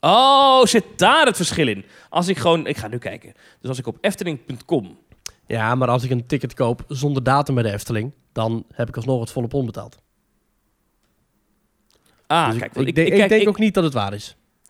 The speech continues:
Speaker 1: Ik, ik ga nou, we gaan nu kijken. Ik heb al entree-tickets.
Speaker 2: Oh.
Speaker 1: Dan reserveer je bezoek. Nou, dan doen we met twee personen willen we komen.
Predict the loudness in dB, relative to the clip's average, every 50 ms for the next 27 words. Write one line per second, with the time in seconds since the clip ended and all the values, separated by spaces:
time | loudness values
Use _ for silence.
0 | _ _ _ _ _ _ _ _ _ -2 -2 0 0 -4 -4 0 0 0 2 2
1 | 0 2 0 0 0 0 -2 -4 -6 -6 -8 -4 -4 -4 0 2 0 0 0 -4
2 | 0 2 2 4 4 2 0 0 0 0 0 2 0 -2 -4 -4 -8 -8 -8 -12
3 | -10 -6 -4 -2 -2 0 0 0 0 0 2 2 4 4 4 0 0 0 0 0
4 | 0 0 -4 -2 -2 -2 -4 -4 -4 -4 -4 -4 -4 -6 -4 -2 -2 -2 -2 -4
5 | -2 0 0 0 0 0 -2 -4 -4 -4 -2 0 0 0 0 0 -4 -8